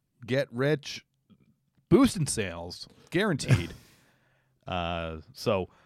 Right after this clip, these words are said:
Speaker 1: uh, also, around this time, every week, we have a topic, and we explore that topic and give you so many ways to get so
Speaker 2: Ugh.
Speaker 1: much money from it. This week's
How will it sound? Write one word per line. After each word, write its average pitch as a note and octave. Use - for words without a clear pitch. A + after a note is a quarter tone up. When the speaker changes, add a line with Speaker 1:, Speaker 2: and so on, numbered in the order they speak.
Speaker 1:
uh, G#2
also, F3+
around D3+
this C#3+
time, F#2
every C4
week, C#3+
we A#3
have F#3+
a B2
topic, G2+
and C3+
we F#3
explore D#3+
that D#3
topic D3+
and G#2
give G#2+
you F#2+
so F#3
many G2+
ways C#3+
to G2+
get F#2+
so -
Speaker 2:
Ugh. A#2+
Speaker 1:
much G#2
money C3+
from G2+
it. F#2+
This -
week's C#3